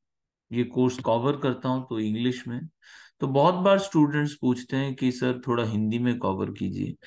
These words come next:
हिंदी जो लोग को, आ, समझ में ज्यादा आता है, इंग्लिश उतना नहीं, वो, आ, थोड़ा पीछे रह जाने के लिए फील करते हैं।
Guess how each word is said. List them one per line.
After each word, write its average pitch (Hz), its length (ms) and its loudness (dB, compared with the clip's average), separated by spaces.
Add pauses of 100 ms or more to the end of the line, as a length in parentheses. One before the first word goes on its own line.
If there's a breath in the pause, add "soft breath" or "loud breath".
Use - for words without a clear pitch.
(360 loud breath)
हिंदी 135 300 8
जो 131 300 8
लोग 117 280 4
को, 110 440 2
आ, 98 420 2 (360)
समझ 113 420 -4
में 110 160 -2
ज्यादा 107 440 2
आता 120 160 -2
है, 110 140 -4
इंग्लिश 120 320 -2
उतना 117 280 -4
नहीं, 113 220 -10 (680 loud breath)
वो, 156 360 8
आ, 120 520 6 (120)
थोड़ा 127 240 4 (720)
पीछे 143 340 -2
रह 117 200 -2
जाने 110 320 -6
के 107 100 -6
लिए 98 140 -4
फील 101 340 -6
करते - 320 -16
हैं। - 40 -20